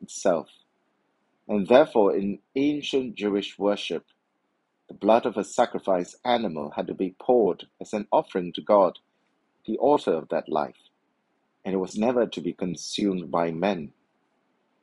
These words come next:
It would be sprinkled on the congregation as how holy water today is sprinkled on us. It was literally a blood bath. According to Leviticus chapter seventeen, verse eleven,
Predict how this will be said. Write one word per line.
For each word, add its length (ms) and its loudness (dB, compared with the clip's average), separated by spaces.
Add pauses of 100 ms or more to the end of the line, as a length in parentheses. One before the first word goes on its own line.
(100)
It 140 0
would 240 4
be 120 2
sprinkled 680 2
on 120 -6
the 80 0
congregation 720 -2
as 140 -10
how 200 4
holy 300 0
water 360 0
today 380 0
is 120 -2
sprinkled 480 -2
on 180 -4
us. 340 -20 (800)
It 40 -2
was 340 -4
literally 680 0 (320)
a 120 -2
blood 480 4 (100)
bath. 520 0 (960)
According 500 6
to 140 0
Leviticus 800 -2
chapter 260 -6
seventeen, 680 0
verse 260 -4
eleven, 460 -4